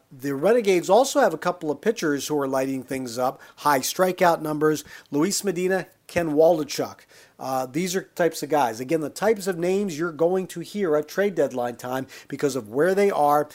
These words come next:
and what their ceilings might be based on their performance so far. So,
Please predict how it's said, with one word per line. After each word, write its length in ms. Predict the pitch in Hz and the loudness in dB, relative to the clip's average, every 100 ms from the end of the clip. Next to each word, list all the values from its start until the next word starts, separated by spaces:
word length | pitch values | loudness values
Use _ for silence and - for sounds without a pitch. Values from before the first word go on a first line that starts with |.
| - | -20
and 160 | - 143 | -8 0
what 160 | 151 156 | 0 0
their 140 | 143 | -4
ceilings 520 | - - 202 170 135 | -2 0 2 2 -2
might 300 | 147 139 - | -2 -4 -4
be 280 | 220 190 160 | -2 0 0
based 360 | 120 156 160 - | 0 0 0 -4
on 120 | 147 | -4
their 160 | 131 127 | -4 -6
performance 680 | - 127 - 196 170 117 | -10 -8 2 4 4 -2
so 300 | - - 123 | -6 -6 -6
far. 360 | 117 - 113 - - | -10 -10 -12 -12 -12
So, 460 | - - 226 127 | -4 8 8 8